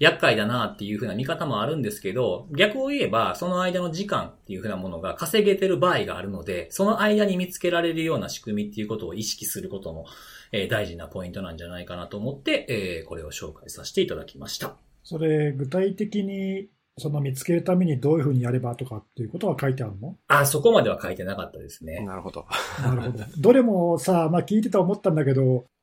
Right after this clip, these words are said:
Speaker 1: うん。
Speaker 2: まあ、結構その、一般的な組織のレベルでは、ハードルが高そうだなって思ったんだけど、そんなことない？
Speaker 1: どうなんですかね。あの、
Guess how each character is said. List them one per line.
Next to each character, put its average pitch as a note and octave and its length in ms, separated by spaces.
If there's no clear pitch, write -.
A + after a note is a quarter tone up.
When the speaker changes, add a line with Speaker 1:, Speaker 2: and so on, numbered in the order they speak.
Speaker 1:
う D3 80
ん。 C#3 280
Speaker 2:
ま A3+ 320
あ、 A3 140
結 A3 200
構 F3 300
そ C#3 140
の、 C3+ 360
一 C3+ 160
般 G3 240
的 A3 240
な G#3+ 140
組 G3+ 160
織 - 260
の F3 100
レ D#3 120
ベ D3+ 120
ル D3 100
で D3+ 100
は、 C#3+ 320
ハ E3 340
ー - 20
ド F#3 100
ル F3+ 100
が F3 80
高 F3 280
そ F#3 160
う - 20
だ D#3+ 100
な E3 220
っ D#3+ 100
て - 140
思 B2 200
っ - 20
た C3 100
ん A2+ 60
だ G#2+ 140
け A2+ 80
ど、 G2+ 100
そ D3+ 100
ん D3+ 40
な F#3 80
こ E3+ 80
と C3 80
な B2+ 100
い？ G#2+ 80
Speaker 1:
ど A2+ 300
う - 20
な G#2+ 100
ん - 20
で G2+ 60
す - 40
か A2 60
ね。 G#2+ 80
あ A2 80
の、 G#2+ 500